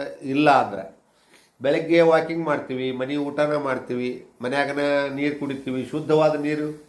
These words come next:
ಕುಡಿತೀವಿ, ಆದರೆ ಆರೋಗ್ಯಕರವಾದ ನೀರನ್ನು ಕುಡಿತಾ ಇಲ್ಲ ನಾವು. ಅದು ಕೂಡ ನಮ್ಮ ಆರೋಗ್ಯ ಕೆಡಲಿಕ್ಕೆ ಕಾರಣ ಆಗ್ಯದ. ಆ, ಮತ್ತು ಮೇಲಾಗಿ, ಆ, ತಿನ್ನುವ ಆಹಾರ, ಅದಕ್ಕೆಲ್ಲ ಏನು ಮಾಡ್ತಾರೆ ರೀ, ಮೂಗಿಗೆಲ್ಲ ಅರಿವಿ ಕಟ್ಕೊಂಡು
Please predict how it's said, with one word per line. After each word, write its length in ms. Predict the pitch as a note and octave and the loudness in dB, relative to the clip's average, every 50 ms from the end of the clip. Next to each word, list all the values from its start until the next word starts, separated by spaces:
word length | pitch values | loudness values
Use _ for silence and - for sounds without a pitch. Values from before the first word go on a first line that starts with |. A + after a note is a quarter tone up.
| _ _ - | _ _ -4
ಕುಡಿತೀವಿ, 500 | D#3 D#3 D#3 - B2 G#2+ F2+ E2 - - - _ _ _ _ _ _ _ _ _ _ _ _ _ _ - | -4 -4 -2 -4 -4 -4 -4 -6 -10 -16 -20 _ _ _ _ _ _ _ _ _ _ _ _ _ _ 0
ಆದರೆ 320 | - C3+ C#3+ C#3+ D3 D3 | 2 4 4 4 4 2
ಆರೋಗ್ಯಕರವಾದ 960 | D#3 D3+ A#2+ B2 C3 C3+ D3 D3 D3+ D3+ D3 D3 C#3+ C#3+ C#3 C3+ C3+ C3 C3 B2+ | 2 2 0 0 0 0 0 -2 -4 -4 -2 0 0 2 2 2 2 2 0 -2
ನೀರನ್ನು 380 | B2+ C3 B2+ C3 B2+ C3+ C#3+ - | -4 -2 -2 -2 -2 -4 -6 -8
ಕುಡಿತಾ 320 | - B2 B2+ B2+ - B2+ | -8 -8 -8 -4 -2 -2
ಇಲ್ಲ 240 | A#2+ A2+ G#2+ G#2 - | -2 -2 -2 -4 -6
ನಾವು. 240 | F#2 F#2 F#2+ G2 - | -8 -10 -12 -12 -10
ಅದು 260 | - A#2 A#2+ C#3 C#3 | -6 -4 -4 -4 -4
ಕೂಡ 220 | C#3 C#3+ C#3 C#3 | -4 -2 2 2
ನಮ್ಮ 240 | C#3+ C#3 C3+ C3 B2 | 2 2 2 0 0
ಆರೋಗ್ಯ 360 | A2+ A2 A2+ A#2+ B2 A#2+ A#2+ | 0 0 0 -2 -2 -4 -6
ಕೆಡಲಿಕ್ಕೆ 420 | A#2 - A2+ A2+ A2 A2+ A2 - G#2 | -6 -6 -4 -4 -4 -4 -6 -8 -8
ಕಾರಣ 320 | - - G2 G#2 G#2+ G#2+ | -6 -4 -2 -2 -2 -4
ಆಗ್ಯದ. 380 | G2+ F#2 F2 F2 E2+ E2+ - - - _ _ _ _ _ _ _ _ _ - | -6 -6 -6 -6 -8 -8 -10 -14 -20 _ _ _ _ _ _ _ _ _ -2
ಆ, 320 | B2+ B2+ C3 C3 C3 C3 | 0 2 2 2 2 0
ಮತ್ತು 280 | C3 C#3 C#3+ - - C#3+ | 0 -2 -4 -4 -6 -4
ಮೇಲಾಗಿ, 800 | C#3+ D3 D3 D3+ D3+ D3+ D3+ D3+ D#3 D#3 D#3+ D3+ D3 D3 D#3 - - - - _ _ _ _ _ _ - | -2 0 0 2 2 2 0 -2 -2 -4 -2 -2 -2 -2 -4 -6 -10 -16 -20 _ _ _ _ _ _ -8
ಆ, 60 | C#3 C3+ C3+ C3+ C3+ C3+ C3+ C3 C3 C3 B2+ C3 C3 B2+ B2 B2+ B2 B2+ B2+ B2 - - _ _ _ _ - - - - - - - - - | -6 -4 -2 -2 -2 0 -2 -2 -2 -2 -4 -6 -6 -8 -8 -8 -10 -12 -14 -16 -18 -20 _ _ _ _ -20 -18 -18 -18 -18 -20 -18 -10 -6
ತಿನ್ನುವ 300 | D3+ D#3 F3 F#3 F3+ F3+ | -4 0 2 4 4 4
ಆಹಾರ, 420 | E3 D3+ D3 C#3+ D#3 D#3+ D3+ D3 C#3+ C3+ B2+ - - - _ _ _ _ _ _ _ _ - | 4 2 2 0 0 0 2 2 0 -2 -4 -8 -12 -20 _ _ _ _ _ _ _ _ -6
ಅದಕ್ಕೆಲ್ಲ 340 | C3 C3+ D#3 D3+ D#3+ D#3 D#3 | -4 -4 -2 0 0 0 2
ಏನು 200 | D#3+ D#3 D3+ D3+ | 2 0 0 -2
ಮಾಡ್ತಾರೆ 360 | D3+ D3+ D3 - - D3 C#3 | -4 -6 -4 -2 -2 -2 0
ರೀ, 480 | D3 D3+ D3 D3 D3 D3 - - - - _ _ _ _ _ _ _ _ _ _ _ _ _ _ - B2+ | 0 -2 -2 -4 -4 -6 -8 -12 -16 -20 _ _ _ _ _ _ _ _ _ _ _ _ _ _ -12 -8
ಮೂಗಿಗೆಲ್ಲ 540 | B2+ B2+ C3 C3+ C#3+ C#3 C#3 C#3+ C#3+ C#3+ C3+ | -6 -4 -4 -2 -2 0 2 2 4 4 4
ಅರಿವಿ 260 | C3 C3 C3 C#3 C3+ | 2 0 -2 -6 -6
ಕಟ್ಕೊಂಡು 480 | C#3 C3 B2 B2 B2+ B2+ C3 C#3 C#3+ | -8 -8 -8 -6 -8 -8 -6 -6 -8